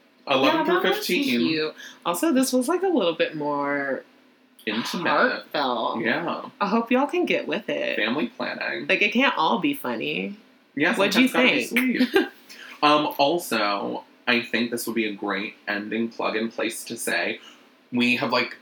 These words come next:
Speaker 1: loved everyone listening to this and, like, the people who've, like, reached out and, like, commented and liked and subscribed. And, like, if you haven't done any of those things, do them now. We really appreciate that. But we've had a few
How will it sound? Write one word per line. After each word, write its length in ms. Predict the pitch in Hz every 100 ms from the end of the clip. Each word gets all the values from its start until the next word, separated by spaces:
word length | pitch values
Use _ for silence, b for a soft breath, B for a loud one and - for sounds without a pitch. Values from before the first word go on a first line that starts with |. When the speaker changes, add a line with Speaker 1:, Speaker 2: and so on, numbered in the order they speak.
| - _ _ _ _ -
Speaker 1:
loved 520 | 127 120 110 117 113 -
everyone 320 | 107 110 104
listening 300 | 90 - 95
to 80 | 95
this 200 | 95 104
and, 80 | 107
like, 160 | 101 -
the 60 |
people 260 | - 101 101
who've, 180 | 110 98
like, 200 | 92 -
reached 260 | 101 95
out 180 | 120 113
and, 80 | 101
like, 140 | 95
commented 480 | - 113 101 98 107
and 80 | 101
liked 220 | 98 95
and 100 | 98
subscribed. 640 | - 104 - 107 104 104 104
And, 80 |
like, 180 | 98 95
if 80 | -
you 120 | 104
haven't 320 | 98 98 101
done 120 | 104 104
any 60 |
of 80 | 104
those 180 | 104 107
things, 280 | 107 101 101
do 140 | 95
them 220 | 92 95 101
now. 280 | 98 107
We 120 | 104 104
really 280 | 92 87
appreciate 600 | 85 - 113 113 107 101
that. 420 | 107 95 - 117 113
But 460 | 151 143 113 - - B B B -
we've 240 | 127 120
had 380 | - 117 110 -
a 60 |
few 720 | 110 - 107 113 117 123 139